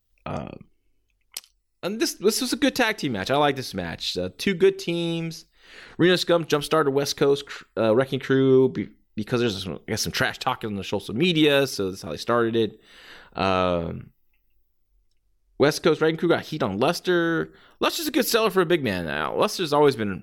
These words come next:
impressed to me. Good promo, great promo, actually. He's really good. Another thing I don't think I saw a few times on Impact Wrestling they never got to show, you know, especially Lester. You know, he's such a good promo, and, you know, Adam would always start it, and, and Lester would always close it 'cause Lester was so much better at that, right?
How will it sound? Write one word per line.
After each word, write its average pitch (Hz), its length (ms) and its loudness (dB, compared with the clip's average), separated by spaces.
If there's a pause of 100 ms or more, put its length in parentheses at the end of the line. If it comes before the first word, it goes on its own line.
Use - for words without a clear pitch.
(140)
impressed 101 340 -2
to 90 60 -6
me. 85 260 -6
Good 170 160 2
promo, 151 520 2
great 156 260 0
promo, 95 200 -6
actually. 87 380 -6
He's - 260 -12
really 135 240 0
good. 90 480 0 (440)
Another 254 180 4
thing 190 140 2
I 143 40 2
don't 135 120 -2
think 127 180 -2 (300)
I 120 80 0
saw 127 420 2 (140)
a 110 80 0
few 143 200 -6
times 120 300 0
on 104 100 0
Impact 107 240 -4
Wrestling 110 260 0
they 110 80 0
never 107 100 0
got 107 120 -2
to 92 60 -8
show, 90 560 0
you 113 140 2
know, 104 60 4
especially 254 300 -2
Lester. 110 580 -4 (440)
You 98 120 0
know, 104 60 2
he's 139 140 0
such 226 140 0
a 165 40 -4
good 135 160 2
promo, 92 640 0
and, 85 240 -8
you 90 120 -6
know, 78 60 -4
Adam 135 260 -2
would 127 100 -4
always 123 180 0
start 110 320 0
it, 110 180 2
and, 92 100 -8
and 92 240 -6
Lester 120 300 -2
would 107 40 0
always 85 140 -4
close 233 280 0
it - 40 -6
'cause 110 140 -4
Lester 110 300 -6
was 113 180 0
so 127 100 0
much 107 180 -4
better 175 320 0
at 92 180 -6
that, - 300 -14
right? 123 360 -2